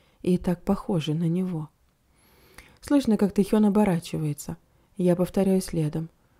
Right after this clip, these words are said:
Мой человек молчит. В ответ молчу и я. Он опять разглядывает мое лицо, и мне, конечно, не стыдно во всем его копировать. Но потом становится тяжело. Мучительно сложно выносить ласковый взгляд мерцающих глаз,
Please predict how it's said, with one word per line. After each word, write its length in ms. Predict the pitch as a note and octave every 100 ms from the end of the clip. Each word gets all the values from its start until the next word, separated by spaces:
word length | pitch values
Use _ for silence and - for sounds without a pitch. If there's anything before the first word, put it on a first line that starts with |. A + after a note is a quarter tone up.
| _ _ -
Мой 160 | F#3
человек 440 | F3+ G3+ G3 F#3+ G3
молчит. 500 | G3+ G#3 - D#3+ - _ _ _ _ _ _ _
В 100 | - F#3+
ответ 320 | - F#3+ F#3+
молчу 360 | F3 E3+ -
и 120 | D#3+ D#3+
я. 340 | D#3 C#3+ D3+ _ _ _ _ _ _ -
Он 100 | G3
опять 260 | A3 F4+ E4+
разглядывает 680 | G3 - G3+ G3 E3+ D#3+
мое 240 | F3+ F3+ F3
лицо, 420 | F3+ F3+ - A3+ - - -
и 120 | G#3
мне, 180 | G#3+ A3+
конечно, 580 | A3 G#3+ G#3+ G#3+ - G3+ - _
не 160 | A3+
стыдно 520 | B3 - B3+ A#3+ F3 E3+
во 120 | F3
всем 280 | F3 G3 F3+
его 260 | F3 F3+
копировать. 680 | F3 F#3+ - D#3+ D3+ D#3+ - - _ _ _ _ _
Но 100 | G3+
потом 300 | G#3 G3+ B3
становится 520 | A3 F3+ F3+ F3+ F#3
тяжело. 540 | F3+ F#3 F#3 E3+ D3 D#3 _ _ _ _ _ -
Мучительно 640 | A3 B3 E4 D4 G3+ G3
сложно 560 | F#3 A#3 C4 C4+ G3 F3+
выносить 560 | F3+ G3 G#3 - B3
ласковый 520 | G#3 A#3 A#3 - F3+
взгляд 360 | F3 F#3 G#3+ G#3
мерцающих 720 | F#3 F#3 - G#3 G3 F#3+ A3+
глаз, 380 | G3+ G3 E3+ D#3